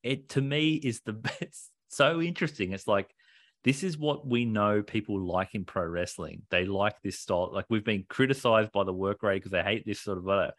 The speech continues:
"Okay, well, what if we put all of our best wrestlers and we just put 'em in the style of wrestling you like, and we can isolate 'em over here, we can build some stories off of it, and we can set 'em up with our next young, a young crop of gen-, like, a next gen of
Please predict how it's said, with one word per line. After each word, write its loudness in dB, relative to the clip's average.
"Okay, 2
well, 0
what 2
if -4
we 2
put -4
all 4
of 2
our 4
best 0
wrestlers -4
and -6
we 0
just -2
put 4
'em 2
in 0
the 2
style 4
of 2
wrestling 0
you 6
like, 0
and 0
we 2
can -2
isolate 0
'em 0
over 0
here, -6
we 0
can 0
build 2
some -4
stories 0
off -4
of -16
it, -2
and -2
we -2
can -10
set -2
'em 0
up -2
with -6
our 2
next -2
young, 2
a -2
young 0
crop -2
of -8
gen-, -10
like, -6
a -8
next -2
gen -4
of -8